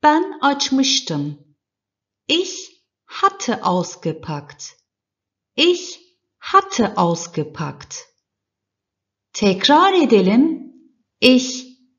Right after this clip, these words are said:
werde auspacken. Ich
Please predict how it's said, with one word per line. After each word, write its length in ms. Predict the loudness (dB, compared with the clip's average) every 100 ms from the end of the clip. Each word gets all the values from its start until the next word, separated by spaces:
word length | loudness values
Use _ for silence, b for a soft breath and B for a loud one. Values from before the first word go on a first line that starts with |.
| _
werde 680 | -2 2 4 4 2 0 2
auspacken. 1040 | 2 0 -4 -2 -2 0 0 2 2 -2 _ _ _ _ _ _ _ _
Ich 540 | 4 4 2 -10 -12